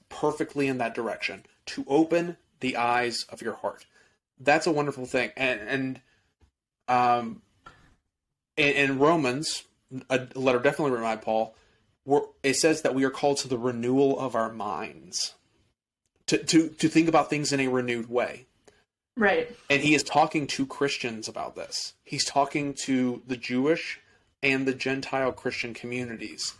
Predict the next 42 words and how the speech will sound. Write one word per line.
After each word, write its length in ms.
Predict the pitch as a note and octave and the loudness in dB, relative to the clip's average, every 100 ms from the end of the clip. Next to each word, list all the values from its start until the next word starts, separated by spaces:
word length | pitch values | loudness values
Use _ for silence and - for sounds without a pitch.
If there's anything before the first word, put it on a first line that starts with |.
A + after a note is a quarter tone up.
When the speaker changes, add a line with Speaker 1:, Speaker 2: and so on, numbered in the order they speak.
| - - | -20 -4
Speaker 1:
in 160 | C3 B2 | -2 2
that 180 | A#2 A2 | 2 0
time. 520 | - A#2+ A2 F2+ - _ - _ _ _ _ | 0 0 0 -6 -14 _ -20 _ _ _ _
So 340 | - C#3+ C3 A#2+ - - | 0 2 2 0 -4 -2
if 140 | C#3 | -2
there's 160 | D3 C3 | -2 0
one 320 | D#3 G3+ F#3+ | 2 4 2
thing 200 | F#3+ E3+ | 0 0
that's 120 | B2+ | 0
applicable 560 | B2 B2+ D3 C#3 B2 A#2 | 0 0 -2 -2 0 2
about 240 | A2+ G2 | 2 0
Paul 300 | - A#2+ A#2 | 0 0 0
today, 440 | - G#2+ G2 - - | -6 -8 -8 -8 -6
if 180 | C3+ C#3 | -6 -4
nothing 440 | C#3 D#3 D#3 B2+ | -4 -2 -2 -2
else, 500 | A#2+ A2 - - - _ | -4 -4 -6 -8 -8 _
it 160 | C#3+ C#3+ | 0 4
is 420 | C3 B2+ A#2 - _ _ - | 4 2 0 -8 _ _ -6
that 80 | |
we 160 | B2+ C3+ | -2 0
are 80 | C3+ | 0
called 480 | - C#3+ C#3+ D3 C#3 | 0 2 4 2 -2
to 340 | - B2 A2+ | -4 -4 -2
rethink 800 | B2 C3 C3 - A2 F2+ - - _ _ _ _ _ - | -2 -2 -2 -6 -8 -8 -16 -20 _ _ _ _ _ -4
the 80 | |
way 260 | B2+ A#2+ B2 | 0 4 4
we 140 | A#2+ | 4
understand 420 | A#2 A2+ G#2+ A2+ A2 | 0 -2 -4 -6 -8
the 40 | |
world 240 | G2+ G2+ | -6 -6
around 280 | G2+ F2 - | -4 -6 -10
us. 300 | - - - _ _ - _ _ _ _ _ _ _ _ _ _ - - | -8 -8 -8 _ _ -20 _ _ _ _ _ _ _ _ _ _ -6 0
And 100 | C#3+ | 2
if, 240 | C3+ - - | 2 0 0
if 200 | C#3+ - | 0 4
that's 240 | D#3 G3 | 4 6
all 160 | F#3 F3+ | 6 6
we 100 | C#3+ | 4
take 240 | - D#3 | 2 0
away 240 | B2 B2+ C3 | 2 2 2
from 220 | A#2 A2 | -4 -8
him 320 | G#2 F#2+ A#2 | -12 -14 -20